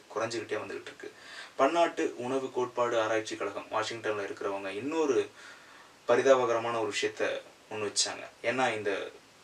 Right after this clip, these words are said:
ஆ, வீடியோல முக்காவாசி நிறைய இடங்கள்ல இந்த பரிதாபகரமான விஷயம் அப்படிங்கிறது நம்மளை நாமளே பார்த்து பரிதாபப்படக்கூடிய சூழ்நிலையில நம்ம இருக்கோம் அப்படிங்கிறதுக்காக அந்த வேர்டை பயன்படுத்த வேண்டிய ஒரு சூழ்நிலை ஆயிடுச்சு. அப்படி ஒரு விஷயம் என்ன சொல்லியிருக்காங்க அப்படின்னு தானே நீங்க பாக்குறீங்க. இந்தியாவுல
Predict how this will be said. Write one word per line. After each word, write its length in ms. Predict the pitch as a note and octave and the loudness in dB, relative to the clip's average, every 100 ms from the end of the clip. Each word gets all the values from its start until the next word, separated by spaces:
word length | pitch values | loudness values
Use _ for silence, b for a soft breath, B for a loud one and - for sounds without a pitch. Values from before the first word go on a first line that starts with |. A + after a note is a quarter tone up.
| - - | -12 -6
ஆ, 60 | - - - - - - - - - - - - | -4 -4 -4 -6 -8 -10 -12 -16 -20 -20 -6 0
வீடியோல 460 | D3+ E3+ C3+ A2 | 4 6 6 4
முக்காவாசி 500 | G2+ - D#3 C#3+ C3+ | 0 0 2 4 2
நிறைய 280 | C3 C3+ C3+ | 0 2 4
இடங்கள்ல 280 | C#3 C#3+ C#3+ | 4 2 2
இந்த 120 | C#3 | 0
பரிதாபகரமான 760 | - - A#2 C3+ B2+ A#2+ A#2+ B2 | -2 -2 2 4 4 0 -2 -2
விஷயம் 320 | A2 - A2+ | -2 -4 -4
அப்படிங்கிறது 680 | G#2+ G#2 A2+ A2 G#2 G#2+ G2+ B B - | -6 -6 -4 -2 0 0 -2 B B -6
நம்மளை 300 | B2 B2+ A#2+ | -2 0 0
நாமளே 380 | A#2 C3+ C3 C3+ | 2 0 2 0
பார்த்து 340 | - A#2 B2 | 2 0 -2
பரிதாபப்படக்கூடிய 800 | A2 A2 A#2 A2 G#2 G2 G2+ G2+ - | -2 0 0 0 -2 -2 -2 -2 -2
சூழ்நிலையில 300 | A2+ G#2+ A2 | -4 -2 -2
நம்ம 220 | G#2+ G#2 | -2 -4
இருக்கோம் 400 | G2+ A2 - A2+ | -6 -6 -2 -2
அப்படிங்கிறதுக்காக 680 | A2 G#2 G#2 G#2 G2+ G2 G2+ | -2 -4 -6 -6 -6 -6 -4
அந்த 160 | G#2 G2 | -4 -4
வேர்டை 260 | G2 G2+ - | -4 -4 -4
பயன்படுத்த 420 | - - - - | -6 -6 -6 -8
வேண்டிய 240 | G2 - | -8 -8
ஒரு 100 | - | -8
சூழ்நிலை 360 | - - - - | -6 -6 -6 -8
ஆயிடுச்சு. 340 | - - - B B B B | -8 -8 -10 B B B B
அப்படி 300 | - C#3+ D3 | -6 -2 2
ஒரு 180 | D3 C#3 | 4 4
விஷயம் 340 | B2+ C3 C3+ A#2+ | 4 2 2 0
என்ன 120 | A#2+ | -2
சொல்லியிருக்காங்க 520 | A2 A2 G#2 G#2 G#2 | -2 -2 -2 -2 -4
அப்படின்னு 180 | G2+ G2+ | -6 -4
தானே 260 | G#2 G#2+ | -4 -4
நீங்க 240 | G2+ F#2+ F#2+ | -6 -4 -4
பாக்குறீங்க. 360 | F#2+ F#2 F#2 - B B B B B - | -4 -8 -10 -12 B B B B B -6
இந்தியாவுல 640 | A#2+ D#3 E3+ C#3+ A2 A2 | -2 4 6 6 6 0